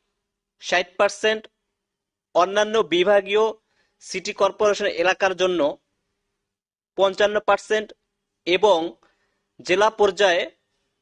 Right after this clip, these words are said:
পঞ্চাশ পার্সেন্ট বাড়ি ভাড়া প্রদান করা হয়ে থাকে। চিকিৎসা ভাতা হিসেবে দশম গ্রেডের একজন সরকারি কর্মচারী মাসিক পনেরোশো টাকা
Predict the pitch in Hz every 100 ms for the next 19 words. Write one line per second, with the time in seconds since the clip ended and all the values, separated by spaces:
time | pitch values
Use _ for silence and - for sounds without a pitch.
0 | _ 185 196 196 214 - 208 190 - 175
1 | - _ _ _ _ _ - 127 165 196
2 | 202 196 196 185 180 190 196 180 190 254
3 | 311 _ _ _ - 165 185 - 135 -
4 | 87 - _ _ _ _ _ _ _ _
5 | _ _ _ _ _ _ _ _ _ _
6 | _ _ - 208 247 - 247 226 202 214
7 | 202 - 214 156 156 - _ _ _ _
8 | _ _ _ _ _ - 196 240 226 214
9 | 202 175 156 - _ _ _ - 180 170
10 | 208 - 175 170 202 202 170 175 185 180
11 | 127 156 - _ _ _ _ _ _ _
12 | _ _ _ _ - 143 185 - 220 -
13 | - - 196 208 208 214 180 -